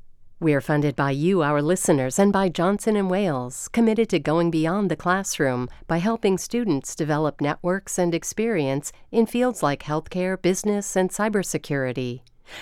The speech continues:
And Clark, where you can experience Sub-Zero and Wolf appliances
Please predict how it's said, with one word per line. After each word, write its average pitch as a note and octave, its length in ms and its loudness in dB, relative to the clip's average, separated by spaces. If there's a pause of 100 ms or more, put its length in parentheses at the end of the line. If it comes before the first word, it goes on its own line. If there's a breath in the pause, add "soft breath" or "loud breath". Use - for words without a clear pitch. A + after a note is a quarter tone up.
(140 loud breath)
And A#3+ 180 2
Clark, A3+ 540 0
where E3 120 2
you D3 140 2
can D3 160 2
experience E3 680 0
Sub-Zero F#3+ 720 0
and C#3+ 160 2
Wolf E3+ 260 0
appliances G3 800 0